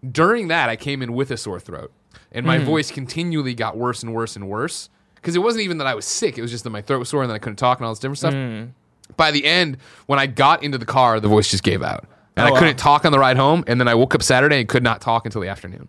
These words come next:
Speaker 2: Oh, wow.
Speaker 1: So it was touch and go for a while there of like, I can't fuck up Monday.
Speaker 2: Mm-hmm.
Speaker 1: I can't have Blessing here. We're doing this. We're doing P S I Love You,
Speaker 2: Mm.
Speaker 1: X O X O, Volume
Speaker 2: Yeah.
Speaker 1: two, Episode one this afternoon.
Speaker 2: A lot of pressure.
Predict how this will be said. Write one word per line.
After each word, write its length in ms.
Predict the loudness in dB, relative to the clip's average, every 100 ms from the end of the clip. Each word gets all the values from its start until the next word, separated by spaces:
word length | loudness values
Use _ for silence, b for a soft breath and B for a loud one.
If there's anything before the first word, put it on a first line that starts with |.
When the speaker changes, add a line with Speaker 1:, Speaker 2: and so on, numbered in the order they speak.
| -2
Speaker 2:
Oh, 140 | 2 4
wow. 240 | 6 4
Speaker 1:
So 220 | 4 4
it 140 | 4 4
was 180 | 2 2
touch 200 | -4 -6
and 100 | -10
go 140 | -10
for 100 | -8
a 60 | -6
while 220 | -6 -4
there 100 | -2
of 80 | -2
like, 180 | -2 -2
I 140 | -4
can't 260 | -2 -6 -2
fuck 220 | -4 -2
up 100 | -4
Monday. 360 | -4 -6 -12 -16 -4
Speaker 2:
Mm-hmm. 260 | -2 0
Speaker 1:
I 80 | -2
can't 260 | 0 0 2
have 200 | 0 2
Blessing 340 | 0 0 -2
here. 380 | -2 -2 -2 -6 _
We're 120 | -4
doing 260 | -2 -2 0
this. 280 | 0 -2 -2
We're 100 | -2
doing 180 | 0 -2
P 140 | -2
S 100 | 0
I 60 | 0
Love 200 | 0 2
You, 200 | 0 -2 -2
Speaker 2:
Mm. 60 |
Speaker 1:
X 180 | -2 2
O 140 | 2
X 180 | 0 0
O, 140 | 0 2
Volume 260 | 2 2
Speaker 2:
Yeah. 60 | 2
Speaker 1:
two, 180 | 2 0
Episode 260 | -2 -4
one 200 | -2 -2
this 100 | -2
afternoon. 320 | -4 -2 -2
Speaker 2:
A 40 | 2
lot 100 | 4
of 60 |
pressure. 380 | 4 2 0 -6